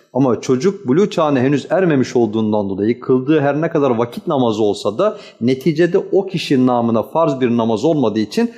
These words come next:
bu mümkün değildir deniyor. Bu konuda, e, Belh uleması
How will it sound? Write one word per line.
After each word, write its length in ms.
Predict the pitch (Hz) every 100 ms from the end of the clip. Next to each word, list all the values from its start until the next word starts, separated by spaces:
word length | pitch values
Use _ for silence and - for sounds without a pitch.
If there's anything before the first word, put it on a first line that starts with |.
| -
bu 100 | 208
mümkün 400 | 175 131 - 202
değildir 360 | 170 135 107 92
deniyor. 260 | 92 95 - _ _ _ _ _ - - _ -
Bu 200 | 113 190
konuda, 580 | 247 196 123 127 143 -
e, 80 | 127 120 120 117 - - _ _ _ _ _ _ _ _ _ _
Belh 440 | 110 110 180 185
uleması 680 | 170 131 113 107 104 - 170